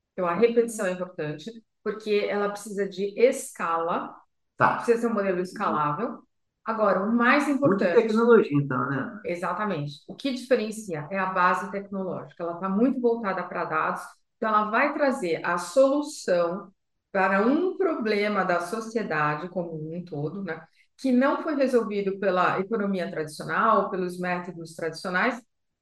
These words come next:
Speaker 1: Então, ela vai trazer uma inovação, ou, ou ela cria um produto, serviço, ou ela faz uma coisa que já era feita, mas de uma maneira diferente.
Speaker 2: Tá.
Speaker 1: Só que utilizando sempre muita tecnologia. Tem que ter uma solução tecnológica.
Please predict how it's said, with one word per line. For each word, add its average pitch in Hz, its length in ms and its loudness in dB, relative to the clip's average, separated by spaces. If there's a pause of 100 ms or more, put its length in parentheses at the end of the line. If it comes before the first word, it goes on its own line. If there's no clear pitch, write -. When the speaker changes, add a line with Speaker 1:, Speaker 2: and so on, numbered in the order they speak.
(340)
Speaker 1:
Então, 240 200 2
ela 214 100 4
vai 226 140 2
trazer 233 240 2
uma 214 360 0
inovação, 240 960 0 (440)
ou, 226 280 0
ou 240 60 12
ela 330 220 8
cria 233 200 0
um 208 80 -2
produto, 180 400 -6
serviço, 247 480 -4
ou 311 60 0
ela 311 300 2
faz 208 340 2
uma 190 280 0
coisa 175 380 -2
que 185 160 -12
já 185 140 -2
era 175 300 -2
feita, 233 360 2
mas 240 140 2
de 233 80 -6
uma 226 120 0
maneira 214 340 -2
diferente. 190 600 -4 (320)
Speaker 2:
Tá. 196 220 6
Speaker 1:
Só 247 240 4
que 240 560 2
utilizando 226 600 -2
sempre 247 340 0
muita 240 400 6
tecnologia. 226 800 -4
Tem 202 160 -2
que - 80 -12
ter 202 60 -4
uma 180 160 -6
solução 226 680 -2
tecnológica. 254 760 -2